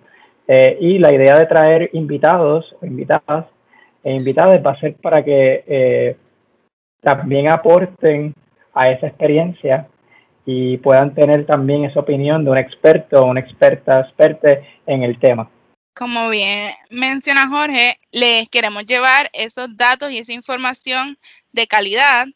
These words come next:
Speaker 2: Eh, pues estamos viendo, como les mencioné, mucha desinformación en las redes. Así que nosotros en todos los temas que hablemos,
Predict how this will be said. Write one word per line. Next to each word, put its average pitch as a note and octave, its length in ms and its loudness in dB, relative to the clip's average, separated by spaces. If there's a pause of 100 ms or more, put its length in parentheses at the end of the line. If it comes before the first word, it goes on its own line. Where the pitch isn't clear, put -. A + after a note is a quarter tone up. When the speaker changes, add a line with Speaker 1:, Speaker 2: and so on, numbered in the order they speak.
(160)
Speaker 2:
Eh, G#3+ 520 -8
pues A3+ 320 -8
estamos A3 440 -8
viendo, C4 320 -4 (160)
como A#3+ 240 -8
les A#3 100 -6
mencioné, A#3 480 -10
mucha A3 300 -6
desinformación B3 1000 -6 (160)
en G#3 160 -12
las F#3 160 -6
redes. F#3 320 -4 (160)
Así G#3+ 360 -10
que C4 260 -2 (460)
nosotros A3+ 1000 -6
en A#3 320 -6
todos G#3+ 340 -4
los C#4 160 -6
temas C4+ 300 -4
que B3+ 120 -8
hablemos, B3 480 -2